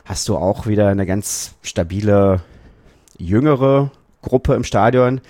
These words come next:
aber so die Generation dazwischen, so meine Generation eigentlich, also weiß ich nicht, so Mitte dreißig, in ihren vierzigern die Leute, die hast du alle verloren, weil du einfach zu der Zeit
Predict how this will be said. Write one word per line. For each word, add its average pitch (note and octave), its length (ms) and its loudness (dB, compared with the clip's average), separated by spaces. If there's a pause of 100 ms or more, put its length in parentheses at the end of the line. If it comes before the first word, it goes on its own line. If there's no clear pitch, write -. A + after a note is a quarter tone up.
(260)
aber G2 180 0
so F#2+ 80 -4
die F#2+ 140 -8
Generation G2+ 640 -2
dazwischen, C3 760 -6
so G2 240 -6
meine F2+ 380 -2
Generation A2+ 640 -6
eigentlich, A#2+ 480 -8
also F2+ 200 -10
weiß F#2+ 180 -6
ich G2+ 60 -4
nicht, F#2+ 120 -8
so F#2 400 -6 (120)
Mitte G#2+ 220 -4
dreißig, G#2+ 720 -2
in G#2 120 -6
ihren F#2+ 180 -4
vierzigern G#2+ 560 -2
die G2+ 80 -4
Leute, G#2+ 480 2 (220)
die G#2 100 -2
hast B2 140 -4
du A2+ 40 0
alle A2+ 140 0
verloren, A2 400 0
weil E2+ 80 -4
du E2 60 -4
einfach F2 240 -8
zu G#2+ 100 -6
der F#2 180 -4
Zeit G#2 520 -2